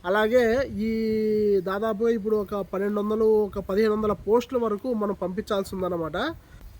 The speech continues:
వీటన్నిటికి కూడా డెలివరీ ఛార్జెస్ మీరే పే చేయాల్సి ఉంటుంది. ఆ, మన టీం నుంచి ఫోన్ చేస్తారు.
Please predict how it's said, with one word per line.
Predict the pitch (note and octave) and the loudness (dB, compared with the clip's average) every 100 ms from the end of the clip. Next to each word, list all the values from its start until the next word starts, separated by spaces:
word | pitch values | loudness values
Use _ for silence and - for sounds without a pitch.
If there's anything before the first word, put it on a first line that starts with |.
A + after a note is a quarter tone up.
| - | -2
వీటన్నిటికి | F3 G#3 G3+ A#3 A3+ - | 2 4 6 4 4 2
కూడా | B3+ A3+ B3+ | 4 4 4
డెలివరీ | G3 G3 A#3 B3 A3 A3 | 4 4 4 2 2 2
ఛార్జెస్ | G#3 G3 F#3+ C4 | 2 2 0 2
మీరే | A3+ A#3+ G#3 A3+ A3+ | 2 4 4 4 4
పే | G#3+ G3 | 2 2
చేయాల్సి | G#3+ G#3+ G3 G3+ | 4 4 2 -2
ఉంటుంది. | F#3+ F#3 F#3 D4 F#4+ - - - - - | -4 -2 -2 -2 -4 -10 -20 -20 -20 -6
ఆ, | G3+ G3 G3 F#3+ F#3+ F3+ | -2 0 0 0 0 0
మన | G3 | -2
టీం | F#3+ G#3 B3 B3 | -2 0 2 2
నుంచి | B3 G3+ C4+ | 0 -2 -4
ఫోన్ | - G#3 A3 A3 | 0 2 4 4
చేస్తారు. | G#3+ G3 F3+ C4 | 2 0 0 0